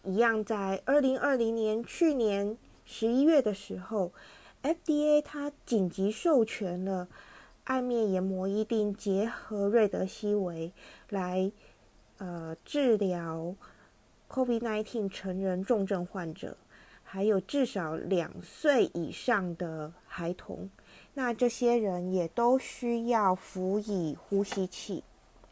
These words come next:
但是目前还没有证据显示说安眠研-，安眠研磨一定结合，呃，瑞德西韦，它可以取代刚刚提到的地塞米松，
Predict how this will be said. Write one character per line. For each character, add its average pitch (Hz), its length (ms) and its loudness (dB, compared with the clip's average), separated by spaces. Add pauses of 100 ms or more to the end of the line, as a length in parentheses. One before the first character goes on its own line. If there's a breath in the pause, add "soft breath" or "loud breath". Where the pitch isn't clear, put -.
(540 loud breath)
但 330 140 4
是 339 140 0
目 381 260 6
前 196 320 0
还 202 160 -2
没 220 140 0
有 202 160 2
证 220 360 2
据 214 220 2
显 196 320 -4
示 220 300 -2
说 202 520 -2 (300 loud breath)
安 240 180 -4
眠 226 380 0
研-， 185 240 -4 (540)
安 269 200 2
眠 277 240 4
研 196 140 4
磨 190 220 0
一 202 120 0
定 202 320 0
结 190 380 0
合， 196 640 2 (540 loud breath)
呃， 165 200 -8
瑞 254 200 6
德 190 180 2
西 185 240 -4
韦， 185 320 -6 (320 loud breath)
它 202 220 -4
可 196 240 -4
以 185 140 0
取 151 500 -6
代 180 420 2
刚 214 220 -4
刚 214 220 -4
提 180 200 -6
到 180 280 -2
的 160 280 -8 (120)
地 247 120 0
塞 202 220 -4
米 165 160 -6
松， 196 560 2